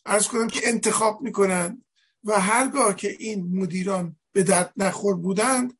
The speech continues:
هم عزلشون می‌کنن، عدهٔ دیگه رو جاشون می‌ذارن. مشروطه معناش اینه، مشروطه گذشته این نیست، این مشروطه آینده است. به همین دلیلم هم آقای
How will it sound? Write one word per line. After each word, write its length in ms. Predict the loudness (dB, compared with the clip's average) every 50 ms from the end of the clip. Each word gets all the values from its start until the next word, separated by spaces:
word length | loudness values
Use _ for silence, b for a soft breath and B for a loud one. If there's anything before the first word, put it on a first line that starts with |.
| _ _ _
هم 180 | -2 -2 0 0 2
عزلشون 520 | 2 4 4 4 2 2 -2 -2 -2 -4
می‌کنن، 300 | -6 -4 -4 -4 -2 -2
عدهٔ 400 | -4 -4 -4 -6 -4 -4 -4 -4
دیگه 220 | -4 -2 -2 -2 -2
رو 80 | 0
جاشون 360 | -2 -4 -4 -4 -6 -8 -10 -10
می‌ذارن. 360 | -10 -8 -8 -8 -8 -10 -14 _ _ _ b b b b b b b 0
مشروطه 600 | 2 4 4 4 2 0 -2 -2 -2 -2 0 2
معناش 440 | 2 2 2 2 0 0 -2 -2 -2
اینه، 360 | -2 -2 0 -2 -2 -6 -8 _ _ _ _ _ _ _ _ _ _ _ _ _ _ b b b b _ _
مشروطه 720 | -2 0 0 2 0 0 -2 -4 -6 -6 -2 -2 -2 -2
گذشته 560 | 0 0 0 0 2 0 0 0 -2 -2 -2 -2
این 220 | -4 -2 -2 0
نیست، 300 | 0 0 0 0 -2 -2
این 120 | -4 -4
مشروطه 540 | -2 -2 -2 -4 -6 -8 -10 -8 -6 -6 -6
آینده 480 | -4 -4 -2 -2 -2 -4 -6 -6 -6 -6
است. 180 | -6 -8 -10 B B B B B B _
به 140 | 0 0 2
همین 380 | 2 2 0 0 2 0 2
دلیلم 520 | 2 2 2 2 0 0 0 -2 -2 -4 -8 -14 _ _ _ _ _
هم 300 | -2 0 2 2 2 0
آقای 720 | 0 0 0 2 2 0 2 2 2 0 0 -2 -4 -8